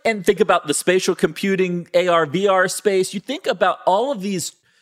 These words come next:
trends, even some of the decentralized technologies. Like, I don't think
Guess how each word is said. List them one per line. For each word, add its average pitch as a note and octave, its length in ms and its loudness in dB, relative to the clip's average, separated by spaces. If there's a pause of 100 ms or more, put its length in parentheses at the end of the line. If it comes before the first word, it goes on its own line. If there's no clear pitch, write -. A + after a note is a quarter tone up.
(180)
trends, F3 560 -2
even B3 440 -4
some A#3+ 220 -2
of A#3+ 60 -4
the G3+ 80 -2
decentralized D#3 840 0
technologies. C3+ 680 -2
Like, A#2 220 -2
I C#3+ 100 2
don't A3+ 160 -10
think D3+ 240 -4